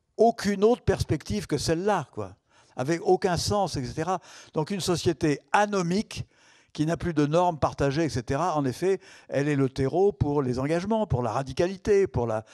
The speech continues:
pour la folie, euh, y compris chez les hommes politiques. Quand j'entends, pardonnez-moi, certains propos en ce moment, euh, de, du vainqueur des primaires, j'ai un peu froid dans le dos, parce que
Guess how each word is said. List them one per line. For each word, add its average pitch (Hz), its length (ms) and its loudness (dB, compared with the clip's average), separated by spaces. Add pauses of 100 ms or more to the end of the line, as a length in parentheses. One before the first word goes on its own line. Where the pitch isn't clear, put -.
(160)
pour 123 120 -2
la 120 100 -2
folie, 202 360 -2 (600)
euh, - 120 -12
y 143 100 -4
compris 160 320 -2
chez 156 100 -4
les 127 180 -2
hommes 131 80 -2
politiques. 143 600 -8 (1040)
Quand 147 140 2
j'entends, 143 320 0
pardonnez-moi, 123 480 -2
certains 113 280 -6
propos 110 520 -4
en 87 80 -10
ce - 120 -14
moment, 139 420 -4
euh, 90 360 -8 (1040)
de, 101 420 -8
du - 100 -12
vainqueur 104 480 -6
des - 100 -10
primaires, 127 600 -6
j'ai 95 340 -10
un 101 80 -12
peu 101 140 -8
froid 92 200 -12
dans 92 100 -12
le 127 60 -10
dos, 127 200 -4
parce 90 160 -14
que 90 420 -12